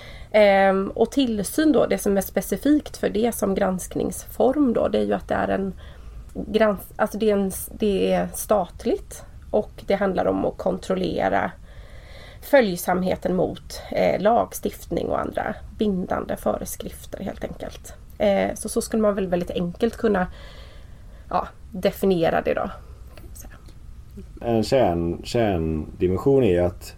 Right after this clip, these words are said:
Speaker 2: för alla de här formerna som du, som du beskriver är att det, att det är en utomstående part som, som granskar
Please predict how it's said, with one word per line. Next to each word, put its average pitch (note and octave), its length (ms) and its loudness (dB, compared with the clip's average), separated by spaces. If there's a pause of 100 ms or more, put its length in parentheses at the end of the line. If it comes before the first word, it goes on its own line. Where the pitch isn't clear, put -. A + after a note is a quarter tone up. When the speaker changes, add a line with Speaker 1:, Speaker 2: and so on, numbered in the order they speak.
(160)
Speaker 2:
för A2 80 2
alla F#2+ 200 6
de A2 80 4
här G2 80 4
formerna D#2+ 400 2
som F2+ 120 0
du, F2+ 240 2
som F2+ 140 0
du F2 60 2
beskriver E2+ 640 2
är E2 240 4
att D#2 160 -4
det, D#2 260 2 (800)
att - 80 -12
det E2+ 80 0
är D#2+ 40 2
en - 80 -4
utomstående G#2+ 920 4
part A1+ 340 -2
som, C#2+ 320 -2 (220)
som D#2 180 -6
granskar D2 560 -4